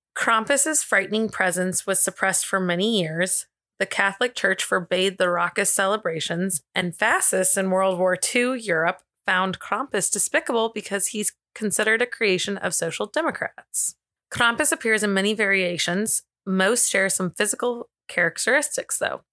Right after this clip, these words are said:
So we kinda talked about how he wasn't very well liked so far. This is why, is due to how he looked. He's very hairy all over. Like I said, he kinda has that, like, half goat appearance.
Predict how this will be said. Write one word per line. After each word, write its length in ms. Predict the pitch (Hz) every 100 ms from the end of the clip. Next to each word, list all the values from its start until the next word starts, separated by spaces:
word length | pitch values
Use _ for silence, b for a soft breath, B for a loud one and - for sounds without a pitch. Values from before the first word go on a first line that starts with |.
| _ _ _ _ _ _ _ _
So 140 | - 220
we 80 |
kinda 260 | 220 240 277
talked 300 | 262 214 202
about 200 | 202 185
how 140 | 180
he 260 | 175 185 165 -
wasn't 480 | 160 165 175 175 - _
very 320 | 170 180 175
well 260 | 170 165 160
liked 420 | 156 156 190 -
so 280 | - - 247
far. 480 | 240 254 247 254 254 _ _ _ _ _
This 280 | 165 202 202
is 160 | 226 170
why, 320 | 160 156 220
is 260 | 220 156
due 220 | 147 - 175
to 120 | 180
how 300 | 156 - 160
he 180 | 160 -
looked. 420 | - - - - _ _ _ _ _ -
He's 480 | - 196 185 170 - _ -
very 360 | 175 170 233 254
hairy 480 | - 214 185 175
all 240 | 175 165 165
over. 520 | 165 170 180 254 - _ -
Like 140 | 196
I 60 | 208
said, 180 | - 185
he 100 | 185
kinda 260 | 190 185
has 220 | 170 180
that, 180 | 175 175
like, 260 | - - -
half 420 | - - 175 165
goat 220 | - 175 175
appearance. 800 | 175 - 170 175 240 262 -